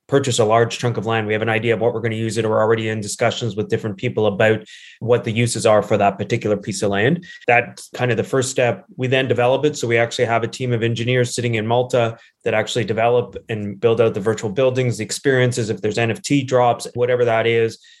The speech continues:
we're doing it all. And then ultimately we rent out that land to the users, whether that's corporations, brands, people, whatever it may be. And so we'll do that.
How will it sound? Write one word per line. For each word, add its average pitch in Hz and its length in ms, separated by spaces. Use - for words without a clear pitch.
we're 117 80
doing 123 220
it 110 160
all. 107 420
And 120 100
then 120 100
ultimately 117 680
we 113 120
rent 117 320
out 107 180
that 107 180
land 123 540
to 117 140
the 110 100
users, 101 420
whether 101 200
that's 101 420
corporations, 123 840
brands, 120 720
people, 123 400
whatever 113 320
it 107 120
may 104 160
be. 104 200
And 98 160
so 120 120
we'll 110 140
do 107 180
that. 98 360